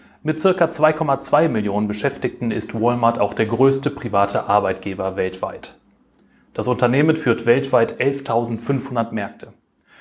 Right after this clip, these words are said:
In den U S A, Mexiko und Kanada ist Walmart der dominierende Einzelhändler.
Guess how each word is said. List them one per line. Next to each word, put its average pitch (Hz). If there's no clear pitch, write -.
In -
den 113
U 110
S 110
A, 147
Mexiko 135
und 131
Kanada 120
ist 107
Walmart 120
der 101
dominierende 117
Einzelhändler. 98